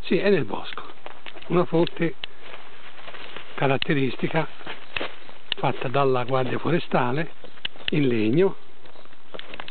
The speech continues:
Serve, molto utile, perché da qui partono molte direzioni, molti percorsi per alta montagna, e quindi è necessario avere l'acqua. Guardate un po',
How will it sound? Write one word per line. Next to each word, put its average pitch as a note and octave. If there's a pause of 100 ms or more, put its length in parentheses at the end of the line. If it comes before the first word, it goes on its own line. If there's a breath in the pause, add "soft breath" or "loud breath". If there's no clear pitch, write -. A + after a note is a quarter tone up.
(140)
Serve, D3+
molto F3+
utile, D3+
perché C3+
da F#3+
qui G#3 (1160 loud breath)
partono D#3+
molte G3
direzioni, D#3+
molti D#3+
percorsi D#3+ (840 soft breath)
per D#3
alta C#3+
montagna, C3+
e G3
quindi F#3
è -
necessario C3+
avere A#2+
l'acqua. F2+ (1300)
Guardate B2
un -
po', -